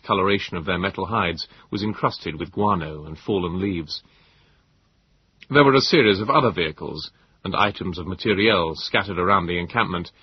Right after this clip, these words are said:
including light armoured cars and small artillery pieces mounted on thick-wheeled trolleys.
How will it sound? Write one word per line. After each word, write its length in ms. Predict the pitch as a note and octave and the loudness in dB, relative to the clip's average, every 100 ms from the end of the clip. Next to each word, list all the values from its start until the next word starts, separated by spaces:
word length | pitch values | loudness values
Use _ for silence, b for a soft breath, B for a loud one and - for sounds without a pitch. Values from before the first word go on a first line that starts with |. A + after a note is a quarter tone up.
| b b | b b
including 440 | A#2 A#2 D3+ G#2 F#2 | -4 4 4 4 2
light 260 | G2+ G#2 | 2 2
armoured 320 | - G#2 F#2+ | 2 0 0
cars 400 | - A#2+ F#2+ F2 - b b - | 0 2 4 2 -6 b b -10
and 100 | G#2+ | -6
small 360 | - A2 F#2+ | -2 0 2
artillery 460 | F#2+ G2 D3 G2+ F2 | 0 0 0 0 -2
pieces 400 | G2 D#2+ E2 F2 | -4 -6 -8 -4
mounted 380 | G#2 G#2+ F2 E2+ | -2 -2 -6 -8
on 180 | E2+ D#2+ - | -8 -8 -8
thick-wheeled 600 | F2+ - G#2+ F#2 E2 E2 | -8 -4 -2 -2 -4 -8
trolleys. 500 | - G#2+ E2+ D#2 | -4 -4 -4 -8